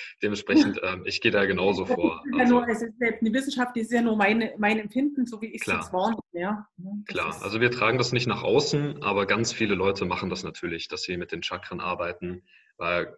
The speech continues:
Speaker 1: klar, das sind die Energiezentren des Körpers und wenn die Energie bekommen, dann fangen sie, fangen die auch an zu arbeiten. Und wenn man sich mal die,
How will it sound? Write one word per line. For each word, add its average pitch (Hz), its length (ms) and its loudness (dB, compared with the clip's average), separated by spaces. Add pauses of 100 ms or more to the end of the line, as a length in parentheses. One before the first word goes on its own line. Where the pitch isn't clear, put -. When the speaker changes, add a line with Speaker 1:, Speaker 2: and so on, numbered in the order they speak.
Speaker 1:
klar, 110 240 4
das 101 120 2
sind 104 140 -2
die 101 60 2
Energiezentren 117 1120 -2 (100)
des - 140 -18
Körpers 120 360 2
und 104 80 -2
wenn 101 140 -2
die 113 160 -2
Energie 104 360 0
bekommen, 120 720 0 (280)
dann 92 140 -2
fangen 107 240 0
sie, 104 280 -2
fangen 110 200 0
die 104 60 4
auch 98 160 0
an 101 220 -2
zu - 180 -4
arbeiten. 87 380 -2
Und 85 100 -6
wenn 95 80 -2
man 98 80 -2
sich 95 160 -6
mal 95 60 -4
die, 95 120 -6